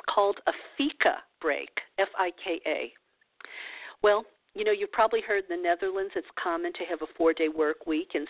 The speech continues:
six weeks of vacation. So I'd like to say, when, how, and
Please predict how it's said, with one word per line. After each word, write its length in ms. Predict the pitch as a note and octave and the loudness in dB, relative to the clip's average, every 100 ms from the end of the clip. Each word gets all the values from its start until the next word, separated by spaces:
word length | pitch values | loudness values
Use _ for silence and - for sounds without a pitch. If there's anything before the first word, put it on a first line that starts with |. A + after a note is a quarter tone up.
| - | -4
six 180 | - - | -4 -2
weeks 200 | D#3+ D#3 - | -4 -2 -4
of 80 | C#3+ | -4
vacation. 760 | C#3+ - C#3+ - - C#3+ G3+ _ - - - - - | -4 -2 -2 -2 -2 -2 -6 _ -18 -10 -8 -8 0
So 140 | A3+ A3 | 2 2
I'd 160 | B3+ | 2
like 160 | B3+ A3+ - | 0 -2 -4
to 80 | F#3 - _ - - | -6 -6 _ -20 -6
say, 300 | D3+ D3+ D#3 F3+ | -2 -2 -2 -4
when, 340 | G3+ A3+ B3+ D#4+ - | -2 -2 -2 -6 -6
how, 380 | G3 F3+ F3+ | -4 -4 -6
and 100 | F3+ | -8